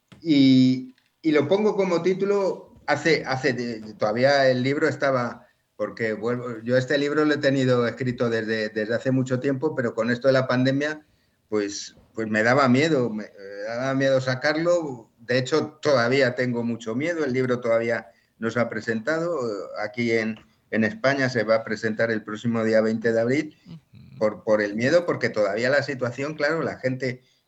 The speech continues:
Speaker 1: eh, no sabes cómo va, va a funcionar en la, en las presentaciones, si va, si va a asistir, si no sé qué,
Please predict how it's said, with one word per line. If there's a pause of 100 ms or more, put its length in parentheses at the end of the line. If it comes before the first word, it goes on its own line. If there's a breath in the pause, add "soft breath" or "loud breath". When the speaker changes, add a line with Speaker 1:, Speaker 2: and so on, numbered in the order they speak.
Speaker 1:
eh,
no
sabes
cómo
va,
va
a
funcionar
en
la,
en
las
presentaciones, (260 loud breath)
si
va,
si
va
a
asistir,
si
no
sé
qué,